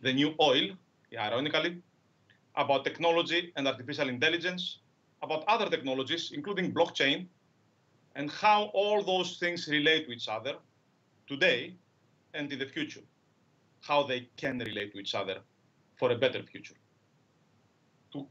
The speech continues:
tackle all those issues, we have to, with us today three excellent panelists.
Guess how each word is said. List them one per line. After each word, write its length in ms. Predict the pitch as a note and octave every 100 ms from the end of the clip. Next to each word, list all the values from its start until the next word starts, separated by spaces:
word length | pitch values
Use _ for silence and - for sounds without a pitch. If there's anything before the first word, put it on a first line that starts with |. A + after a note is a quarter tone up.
| -
tackle 300 | A3 A#3 G#3+
all 100 | G3+
those 500 | G#3 G3+ - - - _ _ _ _
issues, 560 | F3+ - B3 B3+ - - _ _ _ _
we 140 | B2+ C#3+
have 180 | F3+ F3+
to, 220 | F3 F#3+ C#3
with 160 | D#3
us 200 | F3+ F3
today 380 | F3 D#3+ F3 F3
three 460 | F3 F3 F3 F3+ F3
excellent 560 | F3 F3 F3 E3 E3 - _ - -
panelists. 600 | D#3+ F#3 A3 - -